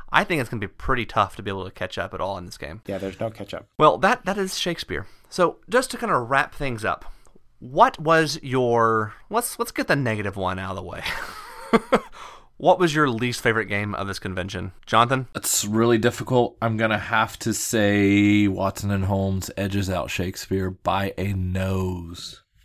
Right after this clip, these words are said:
Speaker 1: I don't know where I'm at now. <laughs>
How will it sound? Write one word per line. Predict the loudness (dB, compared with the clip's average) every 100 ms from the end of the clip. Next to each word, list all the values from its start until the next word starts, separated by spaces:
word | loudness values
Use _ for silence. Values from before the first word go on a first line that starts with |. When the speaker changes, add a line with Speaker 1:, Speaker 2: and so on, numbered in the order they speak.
| _ _ _ _ _ -2
Speaker 1:
I |
don't | 2 2
know | 4 2
where | 4
I'm | 2 2
at | 0 -2
now. | -4 -2 0
<laughs> | 4 4 4 2 -4 -8